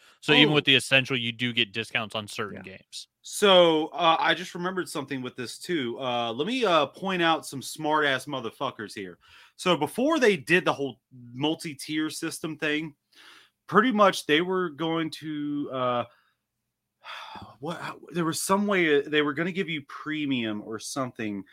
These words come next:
Speaker 2: if you had, uh, PlayStation Now and PlayStation Plus at the same time. If you remember, PlayStation
Speaker 1: Yeah.
Speaker 2: Now was kinda like the mid-tier
Speaker 3: Right.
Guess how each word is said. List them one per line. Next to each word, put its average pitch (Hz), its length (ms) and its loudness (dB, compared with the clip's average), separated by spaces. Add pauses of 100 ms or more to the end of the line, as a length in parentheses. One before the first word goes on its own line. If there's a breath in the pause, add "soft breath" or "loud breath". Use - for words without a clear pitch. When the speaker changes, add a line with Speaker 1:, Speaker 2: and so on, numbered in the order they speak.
(500 soft breath)
Speaker 2:
if 156 240 4
you 151 240 0
had, 135 600 4 (160)
uh, 131 320 6
PlayStation 151 580 -2 (180)
Now 131 600 4 (380)
and 170 340 8
PlayStation 127 640 -2
Plus 107 420 -4
at 104 80 -14
the 117 80 -14
same 123 180 -4
time. 107 300 -4
If - 120 -8
you 170 80 -2
remember, 185 200 0
PlayStation 180 320 2
Speaker 1:
Yeah. 165 140 8
Speaker 2:
Now 156 300 8
was 131 180 0
kinda 151 160 0
like 135 200 0
the 123 200 0
mid-tier 143 600 2
Speaker 3:
Right. 135 80 0